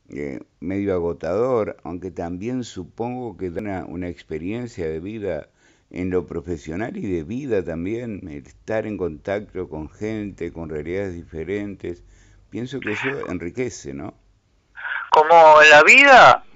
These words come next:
Speaker 2: eh, hay blancos y negros, ¿no? Todos los cuerpos proyectan sombras. Eh,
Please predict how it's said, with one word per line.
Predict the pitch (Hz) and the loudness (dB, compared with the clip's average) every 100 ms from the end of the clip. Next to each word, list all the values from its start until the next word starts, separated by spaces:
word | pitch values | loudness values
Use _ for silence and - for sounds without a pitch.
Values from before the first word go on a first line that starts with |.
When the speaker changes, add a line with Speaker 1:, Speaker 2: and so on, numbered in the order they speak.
| - | -6
Speaker 2:
eh, | 117 113 107 107 - - | -2 -2 -2 -4 -8 2
hay | 147 151 | 4 4
blancos | 160 202 208 190 - | 6 4 6 2 2
y | 135 | -4
negros, | 127 113 110 107 | -2 -2 -2 -8
¿no? | 120 151 170 _ _ - | -8 -12 -12 _ _ 0
Todos | 151 156 139 120 123 _ | 6 8 6 4 -6 _
los | 127 - | -8 -4
cuerpos | - 165 - 175 - | 2 2 4 0 2
proyectan | 117 - 143 _ - - | -2 -2 -4 _ -18 -4
sombras. | 127 107 - - _ _ - - - - | -4 -4 -10 -16 _ _ -18 -16 -18 -16
Eh, | - 110 107 | -14 -14 -14